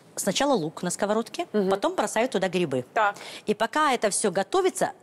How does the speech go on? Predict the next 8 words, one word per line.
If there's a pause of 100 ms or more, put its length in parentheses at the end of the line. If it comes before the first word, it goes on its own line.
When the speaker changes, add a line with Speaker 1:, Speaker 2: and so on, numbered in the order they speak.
(160)
Speaker 1:
гриб
чернеет. (160)
Нужно (240)
взять
сковородочку, (200)
пожарить
отдельно
грибы,